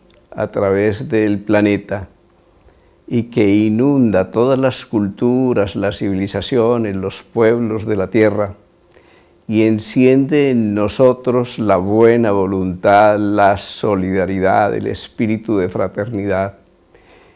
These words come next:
el espíritu de hermandad, la luz que revela el dolor, que revela las heridas, que revela la sombra, y que nos permite con humildad reconocernos,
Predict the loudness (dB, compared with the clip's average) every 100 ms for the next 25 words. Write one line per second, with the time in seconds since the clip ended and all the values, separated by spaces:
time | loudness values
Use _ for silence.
0 | _ _ -2 0 0 -2 0 2 2 0
1 | 2 2 2 -2 0 0 0 -6 _ _
2 | _ _ _ _ _ _ _ _ _ _
3 | _ _ _ _ -8 2 2 4 2 0
4 | -2 -16 -20 _ _ _ -6 -2 2 2
5 | 2 2 2 2 4 4 4 2 0 -6
6 | -4 -2 -2 -2 0 0 0 -2 -4 -4
7 | -6 -4 -6 -8 -4 -6 -6 -10 -6 -4
8 | -2 -2 0 0 0 2 -2 -2 -4 2
9 | 2 2 0 0 -2 -6 _ _ _ -20
10 | _ _ _ -8 0 2 2 2 2 2
11 | 2 2 2 0 0 0 4 4 4 2
12 | 0 0 -2 -2 -2 2 4 4 2 -6
13 | -8 -8 -16